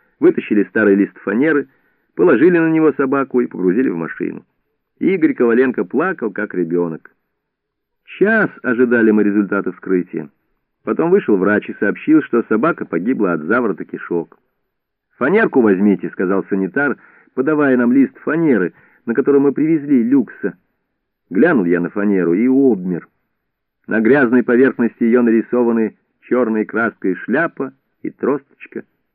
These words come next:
а через весь лист надпись «Янгибаров».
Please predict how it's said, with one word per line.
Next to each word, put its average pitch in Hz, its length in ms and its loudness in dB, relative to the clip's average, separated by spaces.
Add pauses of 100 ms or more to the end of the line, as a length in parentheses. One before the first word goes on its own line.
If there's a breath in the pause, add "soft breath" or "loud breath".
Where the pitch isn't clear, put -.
(220)
а - 80 -10
через 92 260 -2
весь 165 400 4
лист 170 500 0
надпись 113 680 -2
«Янгибаров». 92 1200 -4